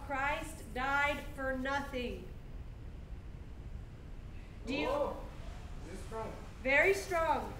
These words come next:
Speaker 2: Yeah.
Speaker 1: Do you see the contrast?
Speaker 2: Yeah.
Speaker 1: Like the tree of life and the tree of the knowledge of good and evil, the law brought death to Adam and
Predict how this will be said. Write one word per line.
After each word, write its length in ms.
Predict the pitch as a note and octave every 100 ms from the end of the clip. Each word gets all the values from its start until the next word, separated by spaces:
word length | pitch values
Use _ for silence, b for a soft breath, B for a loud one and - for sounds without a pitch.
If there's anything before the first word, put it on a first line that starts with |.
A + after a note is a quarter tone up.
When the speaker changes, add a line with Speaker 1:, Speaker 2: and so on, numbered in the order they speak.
| -
Speaker 2:
Yeah. 100 | D#3+ D#3+ - - - - - -
Speaker 1:
Do 100 | D4
you 240 | D#4 F#4+
see 300 | - F#4 F#4+
the 180 | F4+ D4+ -
contrast? 840 | D#4 D4+ F4+ - C4+ G3+ - - - - - - -
Speaker 2:
Yeah. 220 | E3 - - - A3+
Speaker 1:
Like 300 | C4+ D4 -
the 80 | E4+
tree 400 | - F4 G4 A4
of 200 | A4 E4+
life 360 | C#4+ C#4 F#4 -
and 100 | C#4+ D4
the 60 |
tree 360 | D4+ - D#4+ F4+
of 100 | G4
the 100 | F#4+
knowledge 380 | E4+ E4 E4 D#4
of 120 | D4
good 160 | D4+ D#4+ D#4+
and 100 | -
evil, 580 | C#4+ D#4 D4 B3 G#3+ - - - - - -
the 120 | C#4+
law 840 | C#4+ D4 D#4 G4 G#4 D#4+ D#4+ G#4 - - - - -
brought 440 | F4 F4 F#4 - -
death 400 | F#4 E4 B3+ - - - - - -
to 160 | D4 C#4
Adam 300 | C#4+ D4+ D4+
and 120 | D4+